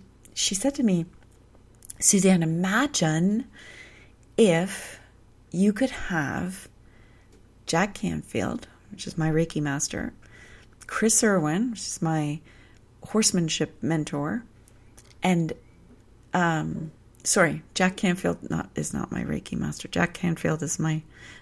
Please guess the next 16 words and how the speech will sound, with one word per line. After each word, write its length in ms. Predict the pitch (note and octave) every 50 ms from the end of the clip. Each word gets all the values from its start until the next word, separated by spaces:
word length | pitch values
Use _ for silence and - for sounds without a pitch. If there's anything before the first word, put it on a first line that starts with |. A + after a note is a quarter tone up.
| - - -
my 100 | E3 E3+
Success 400 | E3 - F#3+ - - G3+ G#3 G3+
Principles 480 | - - E3 D#3 D#3+ - - C#3+ -
coach, 480 | - - D3 D3 - - - - - -
right? 180 | D3+ D#3 F3+ F#3+ - - - - - - - - - - - -
Um, 460 | E3+ E3+ E3 E3+ E3 E3 E3 E3 - - - - - -
and 300 | - E3+ E3+ E3 D#3+ E3+
Chris 260 | - - F#3+ F#3+ -
Irwin, 300 | F3+ F3 E3 E3 D#3 - -
and 240 | - E3+ F3 E3 E3+
John 300 | - F#3 F#3 F#3 F#3 F3+
Crundle 500 | F3 - - - A3+ A#3 G#3 E3 D3 D#3
is 140 | D#3+ - -
my 120 | E3+ D#3+
Reiki 300 | D#3+ D#3+ D#3+ D#3+ - D#3+
master. 520 | D#3 D#3 D3 D3 D#3+ - - E3+ F3+ A3+